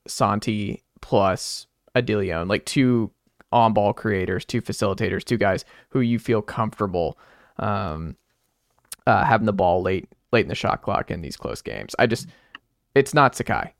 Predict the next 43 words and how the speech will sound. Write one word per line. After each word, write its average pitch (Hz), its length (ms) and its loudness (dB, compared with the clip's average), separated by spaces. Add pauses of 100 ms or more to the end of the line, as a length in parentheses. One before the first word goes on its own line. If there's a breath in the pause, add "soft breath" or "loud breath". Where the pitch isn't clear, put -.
(100)
Like, 110 160 0
it's, - 340 -6 (320)
it's 123 160 -2
just - 180 -10
not, 90 460 0 (220)
that's 113 160 -2
not 110 100 2
his - 120 -6
thing. 69 220 -6
He - 120 -2
dribbles 110 520 2
around, 98 600 -2
<laughs> - 80 -6
he'll 139 200 6
find 135 380 6
it. 127 120 4
He's 143 200 2
looking 135 320 4
for 120 140 2
someone 98 300 -2
to 92 100 -6
dish - 220 -4
to. 85 240 -6
Sakai 110 340 0
does 113 140 -2
not 87 240 -2
want, 78 340 -6 (400 soft breath)
uh, - 160 -2
to - 80 -18
be 110 80 -2
the 107 80 -2
guy. 80 160 -2
Sakai 120 260 -2
is 113 80 0
awesome 104 380 0
for 90 160 -4
a 82 60 0
lot 92 160 2
of 92 60 0
reasons, 98 360 -4
but - 160 -8
that's 76 240 -4
not 78 280 -4